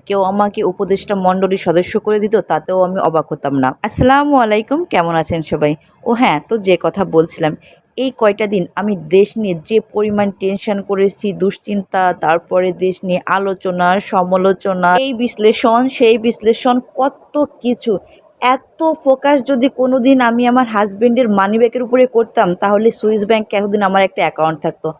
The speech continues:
আল্লাহ, কতই না ভালো হতো তাহলে। আমি একমাত্র বোকা গৃহিণী যে আজ পর্যন্ত স্বামীর মানিব্যাগের থেকে না বলে দুইটা টাকাও নিই না। তার ড্রয়ারের চাবিটা কোথায় সে রাখে আমি জানি, কিন্তু কোনোদিন ধরেও দেখি না সেখানে আছে কি নাই বা কি অবস্থায় আছে।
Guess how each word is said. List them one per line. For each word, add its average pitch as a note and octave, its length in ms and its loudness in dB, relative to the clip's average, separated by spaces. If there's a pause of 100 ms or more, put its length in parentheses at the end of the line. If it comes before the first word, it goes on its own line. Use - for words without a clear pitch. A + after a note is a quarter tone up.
(300)
আল্লাহ, F3 460 2
কতই E3+ 400 -4
না F3+ 120 0
ভালো E3 340 2
হতো E3 220 2
তাহলে। D#3 420 -2 (280)
আমি G4 320 0
একমাত্র E4 460 0
বোকা C4 320 2
গৃহিণী A3+ 480 2
যে A3 180 2
আজ B3+ 300 -4
পর্যন্ত C4 360 -2
স্বামীর B3 400 0
মানিব্যাগের A#3 540 2
থেকে B3+ 180 -4
না A3 260 0
বলে A3+ 200 0
দুইটা A3 300 -4
টাকাও F#3 320 0
নিই F3 120 -4
না। D3 180 0 (300)
তার A3 140 -4
ড্রয়ারের A#3+ 400 4
চাবিটা B3 360 0
কোথায় C4+ 360 0
সে C#4+ 120 2
রাখে B3 320 0
আমি C#4 180 0
জানি, C4 300 2
কিন্তু A3 300 -6
কোনোদিন B3 360 2
ধরেও A#3 340 6
দেখি A#3+ 260 0
না A#3 100 -2
সেখানে G#3+ 360 0
আছে F#3+ 280 -2
কি A3 180 -6
নাই G#3+ 220 0
বা A3 140 0
কি G3+ 260 -2
অবস্থায় F3 460 2
আছে। D3+ 280 -2